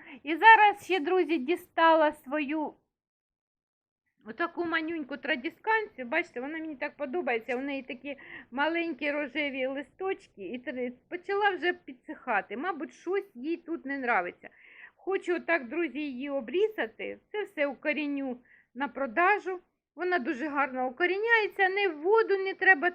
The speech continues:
ставити нічого. Е, повністю так по декілька гілочок закапую в землю, в стаканчики і поливаю, і вона приймається. Оце зараз пересаджую цю традісканцію. І оце, друзі, у мене такий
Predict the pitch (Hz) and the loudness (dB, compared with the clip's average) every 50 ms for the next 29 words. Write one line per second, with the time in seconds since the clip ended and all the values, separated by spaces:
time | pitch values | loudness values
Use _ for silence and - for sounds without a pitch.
0 | - _ _ _ _ 349 349 349 302 339 - - 339 349 359 359 - - 277 277 | -2 _ _ _ _ 0 2 2 2 -2 -4 -4 -4 -4 -4 -6 -8 -6 -8 -6
1 | 262 254 294 285 269 - - - 262 - - 240 233 - - 415 415 381 370 349 | -6 -4 -6 -6 -8 -10 -16 -18 -20 -12 -10 -10 -10 0 2 2 4 4 2 -2
2 | 339 - _ - 302 - - 320 311 - _ 285 311 226 214 349 339 339 - 330 | -4 -6 _ -12 -10 -2 -2 -2 -2 -2 _ -4 -4 0 0 0 0 0 -2 -4
3 | 311 269 - 302 311 269 254 311 311 320 320 320 - - 381 349 269 240 226 277 | -6 -2 0 -2 -2 0 -2 -4 -2 -2 -4 -4 -2 -4 -4 -4 -4 -4 -6 -6
4 | 277 - 311 311 311 - 277 269 262 254 240 - - - - - _ - 214 226 | -2 -2 -2 -2 -2 -4 -6 -6 -6 -6 -8 -10 -14 -20 -20 -20 _ -14 -14 -10
5 | 226 262 370 359 349 320 247 240 247 247 _ 269 277 277 - 220 220 226 226 - | 0 2 2 2 2 0 -2 -6 -6 -6 _ -8 -6 -4 -4 -4 -4 -4 -8 -12
6 | 240 - - 269 247 202 208 247 302 320 320 247 - - 294 240 254 254 190 208 | -16 -12 -8 -6 -4 -4 -4 -2 -2 -2 -2 -4 -4 -6 -6 -4 -6 -6 -4 -2
7 | 220 226 208 202 196 233 302 370 302 349 339 349 349 339 339 - 254 262 240 233 | -2 -2 0 -2 -2 -2 -2 -2 -2 -2 -2 -2 -2 -2 -2 -4 -6 -4 -4 -4
8 | 220 208 190 185 196 196 - _ - 208 202 - _ _ _ _ - - - _ | -2 -2 -2 -2 -2 -6 -10 _ -14 -14 -14 -14 _ _ _ _ -20 -20 -20 _
9 | - 320 359 - - 349 277 233 349 320 311 294 302 - _ _ _ _ - 320 | -6 -6 -4 0 -2 -2 2 4 4 4 4 2 0 -2 _ _ _ _ -2 0
10 | 311 311 - - 269 277 269 226 269 262 247 247 - - 247 - 240 233 262 233 | 0 0 -2 -2 -6 -6 -6 -6 -6 -8 -8 -8 -10 -14 -14 -10 -10 -10 -8 -8
11 | 294 349 - _ - 440 440 427 415 - - 381 381 370 359 - - - - - | -10 -12 -12 _ -4 -2 -2 -2 -4 -6 -6 -4 -4 -4 -4 -6 -12 -20 -20 -20
12 | _ _ 320 370 403 392 392 - - 480 453 349 320 381 392 370 302 349 370 339 | _ _ -2 0 0 0 0 0 0 0 0 0 2 0 0 2 2 0 -2 -2
13 | 339 311 294 330 370 403 370 349 349 - - 285 - - 285 330 349 339 330 | -2 -2 -2 -2 -2 -2 -2 -4 -4 -4 -6 -8 -6 -6 -6 -4 -4 -4 -6